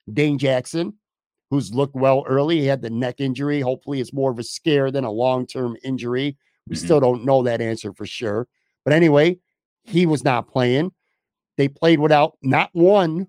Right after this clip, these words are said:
Speaker 1: but two of their all-pro safeties. No Jordan Poyer, who's
Speaker 2: Mm-hmm.
Speaker 1: had an interception in both games this season, was a first-team all-pro safety last year. And no Micah Hyde, who sadly is not just out for this game. He's now done for the season.
Speaker 2: Mm-hmm.
Speaker 1: Suffered a neck injury late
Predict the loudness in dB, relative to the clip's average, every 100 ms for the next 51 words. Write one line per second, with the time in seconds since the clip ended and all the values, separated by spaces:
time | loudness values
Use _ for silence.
0 | _ -2 -2 -6 -8 0 4 4 2 0
1 | -8 _ _ -2 2 4 4 4 0 -6
2 | -4 -6 -6 -6 -6 -6 -18 _ _ _
3 | _ _ _ -6 -2 2 2 4 4 4
4 | 0 2 2 2 -2 -6 _ _ _ -16
5 | -6 0 2 2 2 0 0 -2 -2 -2
6 | -4 -4 -2 -2 -2 -6 -6 -6 -10 -8
7 | -6 -4 -4 -6 -12 -2 -2 -2 -10 -6
8 | -4 -4 -2 -2 -2 -8 -6 -8 -8 -8
9 | -6 -8 -6 -4 -4 -6 _ _ _ 0
10 | 2 4 4 4 4 2 0 -2 2 2
11 | 0 0 0 -2 -8 _ _ _ 0 2
12 | 2 2 0 0 0 -2 -2 -4 -2 -2
13 | -4 -6 -6 -4 -2 -2 -2 -4 -6 -6
14 | -4 -4 -4 -4 -6 -8 -14 -14 -16 -6
15 | -4 -2 -4 -6 _ _ _ -2 -2 0
16 | -4 -2 -2 -2 -4 -2 -4 -2 -2 -4